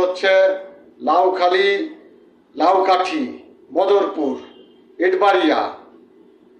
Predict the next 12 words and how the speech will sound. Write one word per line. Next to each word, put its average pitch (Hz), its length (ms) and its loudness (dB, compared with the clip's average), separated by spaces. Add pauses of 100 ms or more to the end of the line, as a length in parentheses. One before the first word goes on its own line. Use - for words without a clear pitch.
(140)
লোহালিয়া, 175 580 0 (500)
কমলাপুর, 185 600 -2 (640)
জৈনকাঠি, 180 720 0 (880)
কালিকাপুর, 185 640 0 (520)
মাদারবুনিয়া, 180 760 2 (560)
ছোট 165 200 -4 (120)
বিঘাই, 175 380 2 (540)
মরিচবুনিয়া, 185 680 0 (560)
আউলিয়াপুর, 190 640 2 (580)
ভুরিয়া 196 420 0 (480)
এবং 160 220 0 (140)
বড় 202 160 2